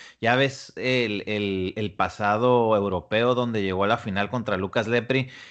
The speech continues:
que me impresionó mucho Batista porque le hizo el juego que hace Lucas Lepri a los demás, que es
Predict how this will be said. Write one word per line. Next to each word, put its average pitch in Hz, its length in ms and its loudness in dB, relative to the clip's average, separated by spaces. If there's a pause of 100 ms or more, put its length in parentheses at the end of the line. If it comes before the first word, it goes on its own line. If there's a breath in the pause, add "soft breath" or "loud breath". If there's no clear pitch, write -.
(140)
que 110 200 2
me 104 120 0
impresionó 98 680 -2
mucho 123 400 0
Batista 113 560 -2
porque 101 320 -2
le 90 140 0
hizo 95 300 -2
el 123 80 2
juego 151 600 2
que 110 160 2
hace 120 440 0
Lucas 127 360 -2
Lepri 127 300 0
a 123 60 2
los 113 160 0
demás, 95 540 -2
que 104 160 -4
es 95 180 -8